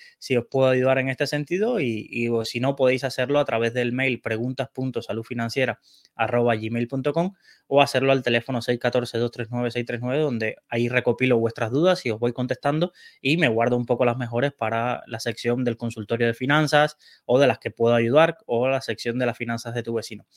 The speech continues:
Así que sin más, vamos a comenzar este episodio. Muchísimas gracias a los que estáis en directo, tanto en YouTube como en Twitch como en Facebook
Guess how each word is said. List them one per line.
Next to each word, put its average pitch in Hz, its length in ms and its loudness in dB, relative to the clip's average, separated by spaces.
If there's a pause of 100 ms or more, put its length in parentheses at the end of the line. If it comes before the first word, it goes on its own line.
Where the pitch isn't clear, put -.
(400)
Así 139 180 2
que 170 120 6
sin 170 160 2
más, 185 180 2
vamos 143 260 2
a 139 140 -2
comenzar 139 440 0
este 135 180 0
episodio. 160 340 0
Muchísimas 127 400 -2
gracias 127 320 -2
a 123 60 0
los 123 100 -2
que - 80 -4
estáis 123 280 -2
en 123 120 0
directo, 151 420 0
tanto 110 280 -4
en 107 100 -6
YouTube 120 320 -4
como 110 160 -6
en 110 100 -6
Twitch 131 340 -4
como 113 180 -8
en 110 80 -10
Facebook 151 420 0